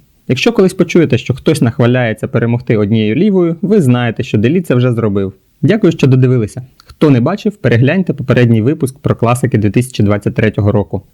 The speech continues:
Як завжди в Телеграмі, новини зі світу велоспорту. На сторінці Facebook – огляди головних перегонів. Допомагайте Збройним силам України. Підтримайте збори волонтерів. Термінові збори, які рятують життя нашим воїнам.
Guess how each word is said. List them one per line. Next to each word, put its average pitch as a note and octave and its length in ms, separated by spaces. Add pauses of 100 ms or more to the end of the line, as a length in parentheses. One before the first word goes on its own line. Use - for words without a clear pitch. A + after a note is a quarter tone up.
(260)
Як A#2+ 160
завжди A2+ 300
в G2 60
Телеграмі, D#3+ 640
новини C3 380
зі A#2 80
світу B2+ 300
велоспорту. A2 640 (120)
На G#2+ 100
сторінці B2+ 520
Facebook – C#3 380 (260)
огляди D3 420
головних G#2+ 400
перегонів. G#2 460 (320)
Допомагайте C#3 680
Збройним A#2+ 400
силам A2 300
України. G#2 480 (160)
Підтримайте C#3 680
збори A#2 300
волонтерів. A2 600
Термінові C3 640
збори, C3 340
які A#2+ 200
рятують A2+ 380
життя G#2 340
нашим G#2+ 340
воїнам. F#2+ 480